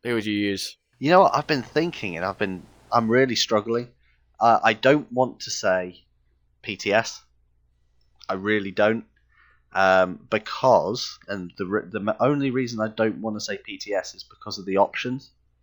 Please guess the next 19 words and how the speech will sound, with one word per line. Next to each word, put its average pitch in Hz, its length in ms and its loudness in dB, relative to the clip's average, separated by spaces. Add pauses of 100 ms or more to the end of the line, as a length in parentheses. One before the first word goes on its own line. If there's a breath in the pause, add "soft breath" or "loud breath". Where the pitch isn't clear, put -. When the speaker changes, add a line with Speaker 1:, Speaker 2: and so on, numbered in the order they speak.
(240)
Speaker 2:
They 104 100 0
have 101 140 0
a 95 100 0
very 104 560 2
limited 101 560 -4
product 101 360 -2
line. 117 240 0 (520)
Speaker 1:
Yeah. 98 440 0
Speaker 2:
Y-, 107 160 -10 (180)
Speaker 1:
Yeah, 110 160 0
Speaker 2:
yeah? 107 140 8
Speaker 1:
you 104 100 2
are 107 120 4
stuck - 360 -2
at 85 80 -4
that 90 160 -4
point, 90 180 -10
aren't 95 160 -8
you? 95 120 -14